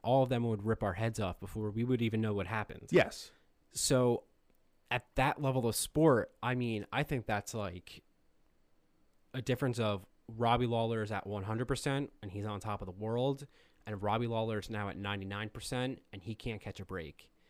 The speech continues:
Speaker 1: Because that one percent difference is what makes the difference in the sport. Whether it's that one percent is he slowed down 'cause of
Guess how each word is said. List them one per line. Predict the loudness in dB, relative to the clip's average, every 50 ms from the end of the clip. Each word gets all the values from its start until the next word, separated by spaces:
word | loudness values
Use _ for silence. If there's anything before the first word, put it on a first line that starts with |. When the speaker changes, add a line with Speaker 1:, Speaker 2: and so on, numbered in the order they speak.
| _ -20 -18 -10 -8
Speaker 1:
Because | -4 -2 -2 -2 0
that | 0 0 0 0 -2
one | -2 0 2 2 2 2
percent | 0 -2 -4 -2 -2 -2 -2 -2 -2
difference | -4 -6 -4 -4 -2 -2 -2 -2 -2 -4 -8 -10 _ _
is | -6 -6 -6
what | -4 -4 -4 -4 -4
makes | -4 -4 -4 -4 -4 -4 -8 -10 -12
the | -10 -10
difference | -10 -10 -8 -8 -8 -8 -8 -6
in | -8 -8
the | -8
sport. | -8 -10 -8 -6 -6 -6 -6 -6 -10 _ _ -20 -20 _ _ _
Whether | 0 2 4 4 4 4 2 2
it's | 2 -2 -2 -2 -2 -4 -4 -6 -8 -6 -2
that | 0 0 0 2
one | 2 2 2 2
percent | 2 0 0 0 0 -2 -2 -2
is | -2 -2 -4 -4 -6 -10
he | -10 -8 -8 -6
slowed | -6 -4 -4 -4 -4 -4
down | -4 -4 -4 -4 -6 -8
'cause | -10 -12 -14
of | -14